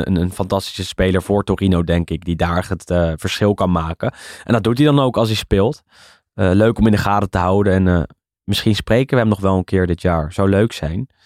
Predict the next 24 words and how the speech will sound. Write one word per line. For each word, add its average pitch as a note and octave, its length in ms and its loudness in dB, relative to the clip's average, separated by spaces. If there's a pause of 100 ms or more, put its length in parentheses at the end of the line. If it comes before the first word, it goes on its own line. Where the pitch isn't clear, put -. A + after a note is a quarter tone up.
(640)
Ehm, D#2+ 580 -4 (420)
werd A#2+ 220 0
er B2+ 80 2
drie A2 180 2
twee G#2 200 2
voor F#2+ 100 -4
Torino, G2 480 2
die F#2 220 2
gewoon, F2+ 300 0
eh, E2+ 80 2
goed F#2+ 220 -2
bezig F2 340 0
zijn. F#2 340 -2 (480)
Sampdoria E3 640 2
Spezia, E3+ 640 0
later D#3+ 360 2
op C#3+ 60 -2
de C#3+ 80 2
vrijdagavond, C#3 720 2
werd C3 220 2
twee C3 300 4
één. C#3+ 380 4 (540)
Waar, A2 480 2
eh, G#2+ 300 4